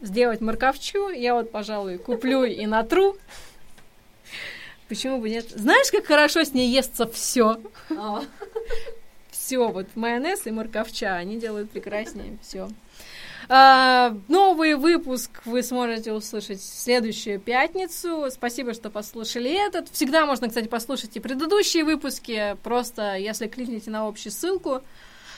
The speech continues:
Speaker 1: то там выйдет все-все-все выпуски. А ссылку на эту самую можно нажать на,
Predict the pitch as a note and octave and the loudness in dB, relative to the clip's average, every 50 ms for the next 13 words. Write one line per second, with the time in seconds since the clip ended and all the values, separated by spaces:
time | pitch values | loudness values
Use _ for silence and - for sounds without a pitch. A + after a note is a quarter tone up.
0 | - - - C4 B3+ A#3+ A#3 B3 A#3+ A3 A3 G#3+ F3 D3+ - G#3 F#3+ F#3+ A3 A3 | -14 -4 2 4 4 4 4 2 2 2 0 -2 -4 -8 -10 -8 -4 -2 -2 -2
1 | G3 G#3+ F3+ - - - - - - - F3 D3+ - E3+ E3 - - - - - | -2 -6 -8 -12 -16 -20 -20 -16 -14 -12 -12 -12 -14 -16 -16 -16 -16 -16 -18 -18
2 | - - - - - F#3+ F#3 - - - - - - - - G3+ G3+ G3 G3 G3 | -20 -20 -20 -20 -20 -20 -20 -20 -20 -20 -20 -20 -10 -2 0 2 4 4 2 2
3 | F#3+ - - G4 G#4 F#4 - D4+ C#4 B3+ A#3 A#3+ A3 A#3+ B3+ A#3+ A#3 A3 G#3+ G#3 | 0 0 2 2 2 2 0 -2 -2 -2 -4 -4 -2 -2 0 0 0 0 -2 0
4 | A3 B3 A#3+ A3 A#3 A3 A3 A3 G#3 A3+ A#3+ A#3 A3 A#3 - - - G#3 G#3+ A3 | 0 0 -2 -2 -2 -4 -2 -2 0 0 0 0 0 -2 -8 -12 -8 -6 -2 -2
5 | A3 G#3+ G#3+ G#3 G3+ G3 F#3+ F#3 F3 E3 - - | 0 0 0 -2 -2 -4 -4 -4 -6 -6 -8 -10